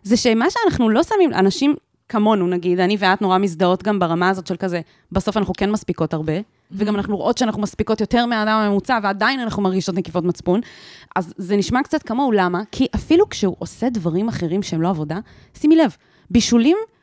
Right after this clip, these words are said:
Speaker 1: וכביסות.
Speaker 2: <laughs>
Speaker 1: רגע, שנייה, אני רוצה להתעכב על זה. אתה רוצה להגיד לי שבזמן שאתה עושה דברים כדי, ל-, כאילו,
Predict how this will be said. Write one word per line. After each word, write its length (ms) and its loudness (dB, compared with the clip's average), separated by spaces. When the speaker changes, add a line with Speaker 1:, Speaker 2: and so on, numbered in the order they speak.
Speaker 1:
וכביסות. 600 -2
Speaker 2:
<laughs> 400 -12
Speaker 1:
רגע, 160 0
שנייה, 200 4
אני 100 4
רוצה 200 0
להתעכב 360 0
על 60 0
זה. 140 -2
אתה 140 -2
רוצה 200 -2
להגיד 260 -2
לי 140 -6
שבזמן 400 2
שאתה 280 0
עושה 220 0
דברים 440 -4
כדי, 260 2
ל-, 100 -4
כאילו, 200 -2